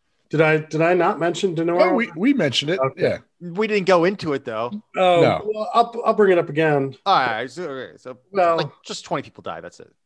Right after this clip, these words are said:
Speaker 1: Yeah.
Speaker 3: Okay.
Speaker 1: But <clears throat> my favorite, f-, my favorite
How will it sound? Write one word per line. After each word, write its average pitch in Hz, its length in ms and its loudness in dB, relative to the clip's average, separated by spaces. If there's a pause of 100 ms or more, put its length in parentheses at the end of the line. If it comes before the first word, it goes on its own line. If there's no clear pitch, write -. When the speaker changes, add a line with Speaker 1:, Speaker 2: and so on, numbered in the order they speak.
(180)
Speaker 1:
Yeah. - 180 4 (640)
Speaker 3:
Okay. 95 100 -20 (260)
Speaker 1:
But - 400 0 (200)
<clears throat> 170 200 -4 (320)
my 180 160 2
favorite, 220 480 2
f-, - 240 -18 (100)
my 180 220 0
favorite 262 460 -2